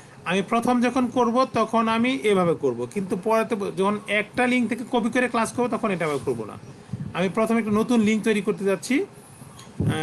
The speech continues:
তো ধরেন এটা আছে আমার হলো মে, আজকে মের এত তারিখ, আমি মে, date change করতে চাইলে ডেট change, date, ডেটে click করব। আহ, time change করতে গেলে টাইমে click করব। আহ, তারপর দেখেন এখানে আমি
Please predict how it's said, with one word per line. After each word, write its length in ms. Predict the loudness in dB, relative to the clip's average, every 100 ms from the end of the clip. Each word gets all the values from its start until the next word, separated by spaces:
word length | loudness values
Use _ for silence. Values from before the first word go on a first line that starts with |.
| -2 -2
তো 80 |
ধরেন 320 | 0 2 2 0
এটা 220 | 0 0
আছে 200 | 0 0
আমার 260 | 2 2
হলো 220 | 2 2 0
মে, 280 | 0 0
আজকে 400 | -2 -4 0 2
মের 220 | 2 0 0
এত 100 | 0
তারিখ, 460 | 0 2 0 -2
আমি 240 | -6 -4 -4
মে, 200 | -6 -6 -8 0
date 200 | 0 0 -8 -6 -6 -4 -4 -6 -10 -2
change 240 | 0 0
করতে 260 | 0 -4 -2
চাইলে 220 | 0 2
ডেট 280 | 2 0 0 0
change, 280 | 2 2 2
date, 160 | 0 -2 -4
ডেটে 200 | -2 -2
click 180 | -2 -4 0
করব। 220 | 0 2
আহ, 840 | 2 2 -2 -10 -18 -18 -14 -6 -2 -2 -2 -2
time 280 | 0 2 2
change 260 | 0 0 0
করতে 280 | -2 0
গেলে 180 | 0 0 0
টাইমে 340 | 0 0 0
click 220 | -2 -4 -2
করব। 400 | 0 0 2 2
আহ, 1200 | 2 -2 -12 -14 -14 -16 -20 -20 -20 -8 -4 -4 -2
তারপর 320 | -2 0 -2
দেখেন 400 | 0 0 0 0
এখানে 320 | 0 0 0
আমি 280 | 0 0